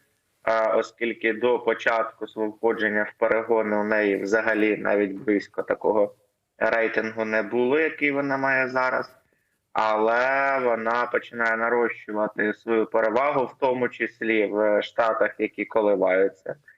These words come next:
Е, багато в чому показовим є саме збір коштів, тому що до моменту, поки не відбуваються безпосередньо, е, самі вибори, виборці голосують гривнею. Ну, а у них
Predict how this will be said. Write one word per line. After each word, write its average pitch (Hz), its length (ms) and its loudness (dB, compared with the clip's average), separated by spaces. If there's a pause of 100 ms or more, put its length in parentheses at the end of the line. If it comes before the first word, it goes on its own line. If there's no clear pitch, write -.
(420)
Е, 107 380 2
багато 143 560 0
в 127 80 -10
чому 135 440 0
показовим 120 880 0
є 113 440 2 (140)
саме 117 460 0
збір 117 340 -2
коштів, 131 460 -2 (540)
тому 127 200 0
що 123 320 0
до 131 220 0
моменту, 120 640 -2
поки 113 300 0
не 113 180 0
відбуваються 113 560 0
безпосередньо, 117 840 -2 (440)
е, 117 260 2
самі 123 380 0
вибори, 143 640 2
виборці 131 540 0
голосують 117 600 0 (220)
гривнею. 107 720 0
Ну, 120 120 -2
а 117 120 2
у 120 60 -2
них 139 160 0